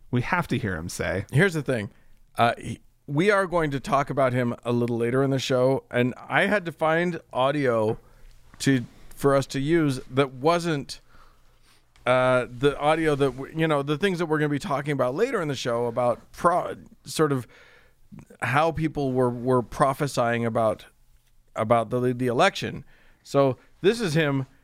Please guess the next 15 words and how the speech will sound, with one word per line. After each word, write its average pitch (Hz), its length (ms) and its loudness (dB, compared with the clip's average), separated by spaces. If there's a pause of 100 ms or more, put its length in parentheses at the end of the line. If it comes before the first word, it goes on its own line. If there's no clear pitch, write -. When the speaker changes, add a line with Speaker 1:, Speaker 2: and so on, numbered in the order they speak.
(480)
Speaker 2:
prophesying 151 680 0 (280)
n-, 139 180 -6 (540)
about 135 280 0
the 131 80 -6
future, 135 800 -2 (540)
but 143 200 0
this 170 160 0
is, 156 220 0
this 160 200 -4
is 165 120 0
a, 131 80 2 (200)
this 170 180 0
is 190 140 -2
him 160 260 2
just, 143 240 -2